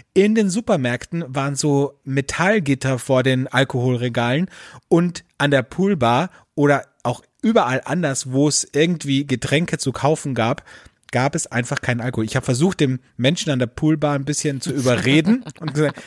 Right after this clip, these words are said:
Speaker 2: So
Speaker 1: „Come
Speaker 2: bestechen.
Speaker 1: on, ich geb dir ein paar Thai Bad und wir machen das, ich sag's keinem.“ Und er hat ges-, der, der, der hat mir wirklich einfach keinen Drink gegeben. Und das muss ich sagen, da hab ich echt mal gemerkt, ohne Alkohol macht das <laughs> Leben auch echt keinen Spaß. <laughs>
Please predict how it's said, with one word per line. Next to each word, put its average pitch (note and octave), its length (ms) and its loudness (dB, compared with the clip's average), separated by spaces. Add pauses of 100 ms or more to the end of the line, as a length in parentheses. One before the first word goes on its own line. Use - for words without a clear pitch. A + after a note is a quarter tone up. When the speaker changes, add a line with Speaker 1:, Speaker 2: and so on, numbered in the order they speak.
Speaker 2:
So E3 60 -8
Speaker 1:
„Come D#3 340 2
Speaker 2:
bestechen. C3+ 100 2
Speaker 1:
on, C#3+ 340 2
ich C#3 180 -8
geb E3 160 0
dir D#3 160 4
ein C#3+ 100 -2
paar C3+ 400 -2
Thai E3 280 2
Bad F3 340 0
und D3 360 -4
wir D3 280 -2
machen D3+ 280 0
das, C3 200 2
ich C#3 100 -2
sag's D#3+ 300 0
keinem.“ D3 320 2 (320)
Und - 0 -
er A2+ 80 -2
hat A2+ 160 -4
ges-, G#2+ 320 -4
der, G2+ 160 -2
der, G2 180 -6
der F2 160 -6
hat F#2+ 140 -8
mir F#2+ 140 -4
wirklich G#2+ 360 -4
einfach G#2 400 -4
keinen B2+ 300 -4
Drink F3 320 -6
gegeben. G2 400 -6 (300)
Und A#2 180 0
das D#3+ 140 4
muss G3 160 4
ich F#3 140 0
sagen, C#3 400 0 (460)
da - 80 0
hab C#3+ 80 4
ich D#3 140 -2
echt C#3+ 160 -6
mal D3+ 100 0
gemerkt, A2+ 500 -2 (760)
ohne B2+ 260 -2
Alkohol D3+ 560 0
macht B2 240 -4
das D3+ 80 0
<laughs> - 80 -2
Leben G3 200 2
auch - 120 -4
echt - 220 -2
keinen D3 220 2
Spaß. - 640 0
<laughs> - 40 -16